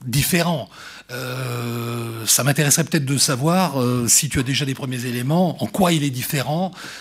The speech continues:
euh, que-, quelles sont les grandes lignes de, de, de, de, de clivage qui peuvent les, les séparer. Ils viennent de sociétés évidemment différentes, ils ont une, une éducation différente, ils viennent de milieux sociaux peut-être différents.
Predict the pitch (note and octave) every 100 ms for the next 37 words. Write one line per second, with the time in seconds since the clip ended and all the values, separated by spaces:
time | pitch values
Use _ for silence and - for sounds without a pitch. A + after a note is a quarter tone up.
0 | - B2+ A#2+ A#2+ - - D3 C#3 A#2 A#2
1 | F3 C#3 D#3+ C#3+ B2+ D#3+ D3 D#3 D#3 C3
2 | A#2+ B2 A#2 B2 A#2 A#2+ A#2 A#2+ A#2 A#2
3 | - C#3 D3+ D#3+ - A2+ B2 A2+ A#2 A#2
4 | A2+ A2+ A2+ A2 G#2 A#2 A#2 A#2 F3 B2
5 | A2 A2 G#2 - A2 A2+ G#2 C3+ B2+ A#2
6 | G2+ G#2+ G#2+ G#2 - F2+ A2+ E3 F3 B2+
7 | G2+ A2 G#2+ G#2+ A2+ B2 D#3+ D#3 B2 B2
8 | B2 - A#2 G#2 - A2 E3+ E3+ A#2+ A2+
9 | A2+ A2+ A2+ - A2+ - A#2+ - G#2+ A#2+
10 | - G2+ G#2 A#2+ A#2 F3+